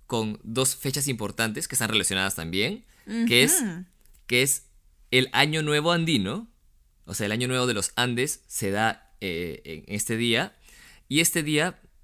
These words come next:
Speaker 1: eh, está, está relacionado al solsticio de invierno.
Speaker 2: Ujú.
Speaker 1: Ujú. Entonces es un momento único en el año también, ¿no?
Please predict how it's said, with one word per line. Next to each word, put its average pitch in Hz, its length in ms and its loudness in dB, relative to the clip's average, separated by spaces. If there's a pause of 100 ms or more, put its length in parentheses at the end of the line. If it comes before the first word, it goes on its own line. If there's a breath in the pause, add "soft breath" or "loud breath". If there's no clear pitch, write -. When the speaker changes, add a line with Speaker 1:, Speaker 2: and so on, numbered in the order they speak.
(200)
Speaker 1:
eh, 98 460 0
está, - 300 -8
está 120 200 0
relacionado 120 460 0
al 113 140 -2
solsticio 117 600 -2
de 117 80 0
invierno. 123 640 0 (280)
Speaker 2:
Ujú. 208 260 -4
Speaker 1:
Ujú. 123 380 -2 (180)
Entonces 107 360 -4
es - 100 -2
un 113 320 -8
momento 104 320 -4
único 107 260 -2
en 95 60 -4
el 90 80 -4
año 104 160 -2
también, 90 480 -6 (200)
¿no? 82 280 -16